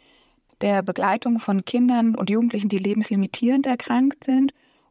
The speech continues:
und darüber hinaus eben auch nach dem Versterben in der Begleitung der Familien. Und dadurch, dass es tatsächlich einfach einen totalen Versorgungsengpass im Bereich der Trauer gibt, hat die Björn-Schulz-Stiftung irgendwann gesagt, „Na ja, wir decken auch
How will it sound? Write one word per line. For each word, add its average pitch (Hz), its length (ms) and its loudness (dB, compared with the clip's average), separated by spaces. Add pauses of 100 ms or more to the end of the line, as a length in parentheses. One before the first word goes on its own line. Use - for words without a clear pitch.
(120)
und 226 340 0
darüber 196 340 -2
hinaus 196 520 0
eben 190 340 -2
auch 208 340 -2 (100)
nach 190 380 0
dem 220 160 -2
Versterben 202 640 -2
in 196 240 2
der 196 120 -2
Begleitung 190 440 -2
der 185 160 -2
Familien. 185 680 -2 (580)
Und 202 140 -2
dadurch, 240 500 0
dass - 400 -8
es - 260 -4
tatsächlich 233 440 -2
einfach 208 220 -2
einen 214 80 -2
totalen 208 580 0
Versorgungsengpass 240 1300 -2
im 226 180 0
Bereich 208 340 0
der 190 140 -4
Trauer 208 400 -2
gibt, 262 260 -4 (300)
hat - 160 -12
die 202 60 -2
Björn-Schulz-Stiftung 214 720 -2
irgendwann 208 300 0
gesagt, 208 280 -2
„Na 202 100 2
ja, 208 140 0
wir 208 80 -2
decken 208 380 -4
auch 214 220 -2